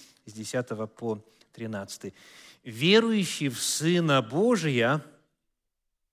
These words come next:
имеет свидетельство в себе самом. Неверующий Богу представляет его лживым».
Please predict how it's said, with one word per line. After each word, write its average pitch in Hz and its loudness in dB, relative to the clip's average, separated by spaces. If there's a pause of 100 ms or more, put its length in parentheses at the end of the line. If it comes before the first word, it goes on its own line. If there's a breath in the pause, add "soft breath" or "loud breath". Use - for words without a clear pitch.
(180)
имеет 208 2
свидетельство 185 0
в - -10
себе 127 -4
самом. 123 -6 (380 loud breath)
Неверующий 202 4
Богу 156 2
представляет 170 0
его 240 -2
лживым». 226 -2